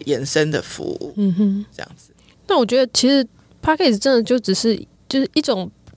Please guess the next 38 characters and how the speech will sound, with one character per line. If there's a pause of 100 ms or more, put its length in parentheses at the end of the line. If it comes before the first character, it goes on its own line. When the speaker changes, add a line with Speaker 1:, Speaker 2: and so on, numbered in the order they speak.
Speaker 2:
帮
助
你
把 (240)
你
的
目
标
达
成
的
工
具，
就
是 (600)
maybe
你
今
天
目
标
是
你
想
要
有
自
己
的
作
品，
或
者
是
你
想
要， (240)
呃，